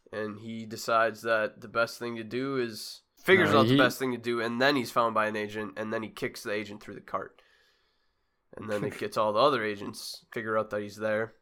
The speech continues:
Speaker 1: And then
Speaker 3: Dude.
Speaker 1: they suggest alerting C P nine, but it's the C P six agent, who's, like, super tall.
Speaker 2: Jerry!
Speaker 1: Is that what his
Speaker 3: Jerry.
Speaker 1: name is?
Speaker 2: Yeah, I only remember 'cause it's so weird that it's just Jerry.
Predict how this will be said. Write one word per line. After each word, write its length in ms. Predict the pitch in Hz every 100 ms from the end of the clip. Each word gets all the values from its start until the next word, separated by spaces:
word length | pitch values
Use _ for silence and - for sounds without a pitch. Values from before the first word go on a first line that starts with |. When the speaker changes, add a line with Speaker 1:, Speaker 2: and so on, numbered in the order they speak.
| _ _ _ _ _ _ _ -
Speaker 1:
And 180 | 92 104
then 160 | 104
Speaker 3:
Dude. 420 | 131 147 101 87 - - -
Speaker 1:
they 380 | 110 104 104 107
suggest 480 | - 110 113 113
alerting 440 | 87 110 110 110 107
C 200 | - 110
P 140 | 110
nine, 460 | 107 110 110 110 110
but 200 | 107 104
it's 220 | 101 -
the 140 | - 110
C 200 | - 113
P 160 | 110
six 320 | 104 - 123 -
agent, 540 | 110 110 110 110 107 - _ -
who's, 200 | 113 107
like, 240 | 110 101
super 320 | - 123 123
tall. 500 | 107 117 110 107 104 _ _ _ _ _ _ _ _ _ - 104
Speaker 2:
Jerry! 1500 | 107 127 151 165 190 202 214 220 226 226 226 226 226 214 - _ - - _ -
Speaker 1:
Is 120 | 113
that 140 | 117
what 100 | 113
his 100 | 117
Speaker 3:
Jerry. 180 | 120 117
Speaker 1:
name 60 | 113
is? 260 | 127 131 - 147
Speaker 2:
Yeah, 200 | 139 131
I 140 | 123
only 200 | 131 139
remember 380 | 139 127 123 120
'cause 160 | 113 120
it's 180 | 127 -
so 280 | - 131 131
weird 380 | 120 110 120 117
that 100 | 117
it's 140 | 110
just 240 | 117 101
Jerry. 720 | 90 - 104 101 104 104 107